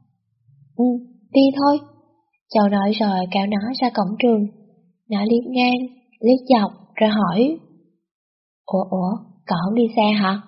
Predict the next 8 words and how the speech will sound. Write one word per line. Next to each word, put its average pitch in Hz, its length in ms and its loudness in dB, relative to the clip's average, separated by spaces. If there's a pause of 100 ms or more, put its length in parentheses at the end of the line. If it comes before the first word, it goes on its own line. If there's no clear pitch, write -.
(520)
Hay 269 180 2
là 254 180 4
đi 254 100 6
bộ?" 208 380 4 (880)
Châu 214 160 2 (100)
lắc 269 160 -2
đầu 214 240 0
cười. 226 240 4